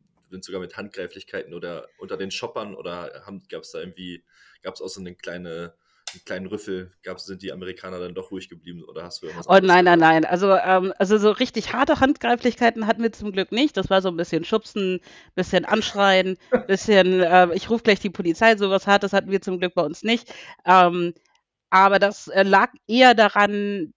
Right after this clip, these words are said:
Speaker 2: dass Mervyn's halt wie so ein Karstadt ist und so von allem so ein bisschen hat und, ähm, ich noch nie gehört habe, dass sich zwei Frauen wegen ein paar Schuhe umgebracht haben.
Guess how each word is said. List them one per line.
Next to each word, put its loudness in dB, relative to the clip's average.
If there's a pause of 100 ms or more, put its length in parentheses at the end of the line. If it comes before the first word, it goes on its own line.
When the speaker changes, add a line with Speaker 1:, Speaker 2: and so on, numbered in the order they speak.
Speaker 2:
dass 0
Mervyn's 2
halt 0
wie -2
so -4
ein -4
Karstadt -2
ist -4
und -12
so -12
von -4
allem 0
so -2
ein -4
bisschen -2
hat 0
und, -6 (400)
ähm, 2
ich -10
noch -4
nie -2
gehört 0
habe, 2
dass -2
sich -8
zwei -4
Frauen -4
wegen -2
ein -2
paar -4
Schuhe 0
umgebracht -8
haben. -16